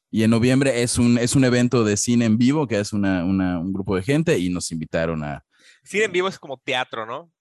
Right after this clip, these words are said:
Speaker 1: Es como, no, no es como
Speaker 2: Es que
Speaker 1: teatro,
Speaker 2: no,
Speaker 1: es
Speaker 2: yo ya
Speaker 1: pro-,
Speaker 2: sé, ¿no?
Speaker 1: pro-, <laughs>
Speaker 2: Co-, co-, proyectan cine, pero Javier,
Speaker 1: De
Speaker 2: cine
Speaker 1: hecho,
Speaker 2: en vivo.
Speaker 1: de hecho, de hecho, nosotros vamos a representar la misma película que se vaya a proyectar, pero en una versión de teatro. Voy a tener que recordar esos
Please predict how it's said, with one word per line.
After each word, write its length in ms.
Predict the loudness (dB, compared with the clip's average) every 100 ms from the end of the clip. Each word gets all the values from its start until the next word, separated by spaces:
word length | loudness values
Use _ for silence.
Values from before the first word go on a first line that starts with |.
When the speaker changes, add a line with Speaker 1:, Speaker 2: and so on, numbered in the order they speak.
| _ _
Speaker 1:
Es 200 | -6 -4
como, 420 | -2 0 0 0 -2
no, 600 | -4 -6 -2 -2 -2 -6
no 180 | -2 0
es 80 | 0
como 180 | 0 2
Speaker 2:
Es 40 |
que 140 | 0
Speaker 1:
teatro, 140 | 2 2
Speaker 2:
no, 180 | 2 2
Speaker 1:
es 80 |
Speaker 2:
yo 140 | 2 2
ya 80 | 2
Speaker 1:
pro-, 80 |
Speaker 2:
sé, 160 | 2 4
¿no? 400 | 2 4 4 4
Speaker 1:
pro-, 100 | 2
<laughs> 0 |
Speaker 2:
Co-, 160 | 2 -2
co-, 80 | 0
proyectan 720 | 0 2 0 2 2 2 2
cine, 300 | 0 -2 -2
pero 180 | -4
Javier, 240 | -4 -2 0
Speaker 1:
De 80 | 0
Speaker 2:
cine 80 |
Speaker 1:
hecho, 100 | 2 2
Speaker 2:
en 40 |
vivo. 180 | 2 2
Speaker 1:
de 80 | 2
hecho, 280 | 2 2
de 80 | 2
hecho, 180 | 2 2
nosotros 500 | 2 2 2 0 0
vamos 400 | 0 2 0 0
a 60 | -2
representar 760 | 0 -2 -2 -2 0 -2 -4 -8
la 160 | -2 2
misma 380 | 4 4 2 2
película 540 | 2 2 2 2 2
que 140 | 0 0
se 80 | 2
vaya 160 | 2
a 20 |
proyectar, 560 | 2 0 0 0 -2 -2 _ _ _
pero 260 | 0 2 4
en 80 | 4
una 160 | 4
versión 420 | 2 0 0 0
de 100 | 0
teatro. 360 | 0 0 0 0
Voy 120 | -2
a 40 | 0
tener 240 | -2 -2
que 100 | -4
recordar 540 | -8 -6 -6 -4 -4
esos 380 | -6 -10 -12 -16